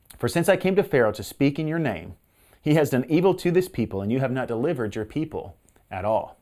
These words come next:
So Moses is feeling very frustrated. "What am I supposed to do? Why did you do this? If, if my confronting Pharaoh is just gonna result in further oppression of Israel,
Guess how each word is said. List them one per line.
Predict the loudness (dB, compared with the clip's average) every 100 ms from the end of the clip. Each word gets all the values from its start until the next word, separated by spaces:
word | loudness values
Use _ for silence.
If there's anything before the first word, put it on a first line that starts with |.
| _ _ -20 -14
So | 0
Moses | 2 4 2 -2
is | -4
feeling | -2 0 0
very | 0 0
frustrated. | -2 -4 -6 -4 -6 -6 -4
"What | -4
am | -2
I | -2
supposed | -4 -8 -6
to | -6
do? | -2 -2 -2 -6 -16 _ _ _ _ -2
Why | 0
did | 2 0
you | 0
do | 0
this? | -2 -6 -10 -18 -20 _ _ _ _ _
If, | 0 0 -6 _ _ -6
if | -4 -2
my | 0 2 2 2 0 -4 _ _ _ _ _ _
confronting | -4 0 0 0 -2
Pharaoh | -2 0 2
is | 0
just | -4 -8
gonna | -4
result | -4 -2 -2 -2 -6
in | -8
further | -4 -2 -2
oppression | -2 -4 -4 -6
of | -6
Israel, | -6 -4 -6 -6